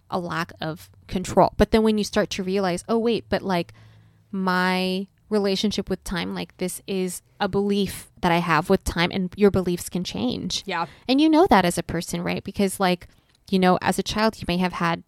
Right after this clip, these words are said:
Speaker 1: different beliefs as you are as an adult. And even as an adult, you might be growing and changing, you know, every year, right? And so knowing that you can recognize a relationship with time and then shift it, I think is very, very powerful in learning how to own your time.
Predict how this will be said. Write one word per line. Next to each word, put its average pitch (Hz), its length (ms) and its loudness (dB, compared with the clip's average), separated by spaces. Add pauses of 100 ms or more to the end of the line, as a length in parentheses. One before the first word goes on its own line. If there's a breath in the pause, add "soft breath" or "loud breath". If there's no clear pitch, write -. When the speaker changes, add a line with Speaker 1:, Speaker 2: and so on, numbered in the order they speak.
Speaker 1:
different 180 280 -6
beliefs 180 320 -6
as 180 120 -8
you 180 100 -2
are 175 120 0
as 185 140 2
an 208 100 2
adult. 208 320 4
And 185 100 -2
even 180 300 0
as 190 140 -2
an 196 60 2
adult, 240 260 0
you 185 100 -4
might 175 200 -4
be 190 100 -6
growing 175 340 -4
and 190 100 -4
changing, 202 520 0 (380 soft breath)
you 185 120 -4
know, 170 300 -2 (100)
every 202 260 0
year, 269 300 6
right? 175 320 2
And 196 160 -2
so 185 320 2 (220 soft breath)
knowing 202 400 2
that 202 140 2
you 185 160 -2 (100)
can 180 720 -2 (360)
recognize 254 480 2
a 262 80 2
relationship 269 420 2
with 269 100 -2
time 277 240 4
and 196 160 -2
then 175 160 0
shift - 480 -2
it, 294 220 6
I 196 100 0
think 180 200 -2
is 175 160 -4
very, 156 520 -4 (340 soft breath)
very 180 460 0 (240 soft breath)
powerful 175 560 0
in 185 180 -6
learning 165 260 -2
how 175 120 0
to - 200 -2
own 156 120 -4
your 151 180 -4
time. - 460 -10